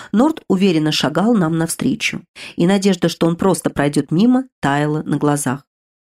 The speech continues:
«Гуляешь со своим ручным щенком, мышка?» преграждая мне дорогу, полюбопытствовал темноволосый. Ручной щенок недовольно рыкнул, но от ответных любезностей удержался.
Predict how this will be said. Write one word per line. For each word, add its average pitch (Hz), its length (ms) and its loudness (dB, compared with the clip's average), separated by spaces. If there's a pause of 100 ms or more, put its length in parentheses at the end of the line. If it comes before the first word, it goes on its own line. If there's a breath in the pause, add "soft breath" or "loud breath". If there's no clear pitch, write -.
(280)
«Гуляешь 214 420 2
со 220 100 0
своим 208 280 2
ручным 214 340 2
щенком, 233 500 0 (160)
мышка?» 160 580 0 (280)
преграждая 160 540 0
мне 147 160 2
дорогу, 190 420 2
полюбопытствовал 165 800 0
темноволосый. 156 880 -2 (600 loud breath)
Ручной 190 400 2
щенок 247 480 2
недовольно 240 500 4
рыкнул, 156 580 2 (340 loud breath)
но 170 140 0
от 185 120 0
ответных 170 440 0
любезностей 190 680 2
удержался. 175 840 -2